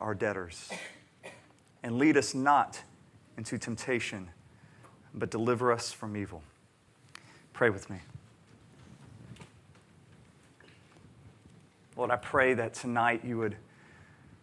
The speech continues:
Lord, open up some cold and resistant hearts to hear from you. Lord, your words are life,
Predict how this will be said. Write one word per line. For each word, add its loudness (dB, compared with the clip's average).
Lord, 4
open 6
up 4
some -4
cold 2
and -4
resistant -6
hearts -4
to -12
hear 2
from -6
you. -4
Lord, -2
your 0
words 4
are -4
life, -2